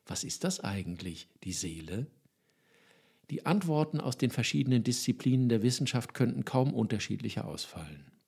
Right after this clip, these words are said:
Ich habe ja ein Faible für Neurowissenschaften und ihnen bereits mehrere Folgen gewidmet. Deswegen habe ich dort zuerst geschaut.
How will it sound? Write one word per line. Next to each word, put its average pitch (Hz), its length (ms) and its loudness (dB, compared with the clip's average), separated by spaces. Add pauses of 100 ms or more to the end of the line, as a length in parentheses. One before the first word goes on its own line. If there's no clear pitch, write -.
(520)
Ich - 100 4
habe 202 160 6
ja 147 160 6
ein 127 160 4
Faible 131 480 4
für 123 180 2
Neurowissenschaften 113 1160 2 (400)
und 123 180 6
ihnen 131 240 8
bereits 120 380 4
mehrere 117 400 4
Folgen 82 360 -2
gewidmet. - 600 -10 (420)
Deswegen 123 480 6
habe 123 180 4
ich 135 140 0
dort 123 300 4
zuerst 143 400 2
geschaut. - 520 -6